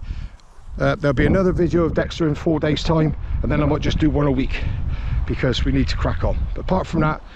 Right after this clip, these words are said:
thank you everyone. Much love. Give your dogs a cuddle. Different place.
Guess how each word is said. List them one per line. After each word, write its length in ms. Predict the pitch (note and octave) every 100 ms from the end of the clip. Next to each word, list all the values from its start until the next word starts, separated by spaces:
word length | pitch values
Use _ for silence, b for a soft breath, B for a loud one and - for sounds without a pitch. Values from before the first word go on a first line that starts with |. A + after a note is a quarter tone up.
| B
thank 260 | - F3 -
you 60 | D#3+
everyone. 420 | D3+ D3+ C#3+ - - -
Much 220 | D#3 -
love. 280 | D3+ C#3 -
Give 100 | D#3
your 80 | C3+
dogs 200 | C3+ -
a 40 |
cuddle. 220 | A#2+ A2 G2+ - - - - - - - - - - - - - -
Different 240 | D3+ -
place. 480 | - F#3+ G3 -